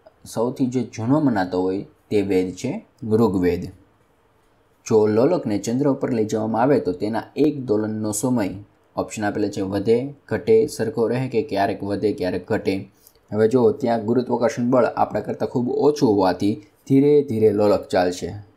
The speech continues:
લોલક કેવું થશે? ધીરે ધીરે ચાલશે. તેથી એક દોલન માટે તેનો સમય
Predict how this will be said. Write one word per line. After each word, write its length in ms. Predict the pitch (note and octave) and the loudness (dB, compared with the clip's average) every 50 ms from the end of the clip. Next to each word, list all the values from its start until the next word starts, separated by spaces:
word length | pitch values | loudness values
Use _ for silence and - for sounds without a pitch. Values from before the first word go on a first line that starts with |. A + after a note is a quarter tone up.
| _ _ - | _ _ -10
લોલક 300 | G#2 G#2 G2 G#2+ A2 A2 | -4 0 2 2 2 2
કેવું 260 | - - A#2 A#2 A#2 | 0 0 0 0 0
થશે? 380 | - A#2+ A2+ - C3 B2+ B2+ - | 0 0 0 0 0 0 -2 -2
ધીરે 320 | - - B2 B2 B2+ A#2 A2 | -2 2 2 4 4 4 4
ધીરે 220 | A2+ A2 A2 G#2+ | 4 4 2 2
ચાલશે. 580 | G2 - A2 A2+ A2 G2+ - - F#2+ G2+ G2+ - - - _ _ _ _ _ - | 2 4 2 2 2 2 0 -4 -6 -6 -6 -10 -16 -20 _ _ _ _ _ 0
તેથી 480 | C3+ C3 C3 C3+ - G2 G#2 B2 C3+ - - | 2 2 2 2 0 -2 -2 -2 -4 -6 -2
એક 240 | - B2+ B2+ C3 A2+ | 0 0 0 2 2
દોલન 280 | G#2+ G#2 G2+ F#2+ F#2 | 2 2 2 2 0
માટે 240 | F2+ F2+ F2+ F2+ F2+ | -2 -4 -2 -4 -6
તેનો 240 | - F2+ F#2+ F#2+ F2+ | -6 -4 -6 -6 -6
સમય 360 | - - G2 G#2 B2 F#3+ | -6 -6 -4 -4 -2 -4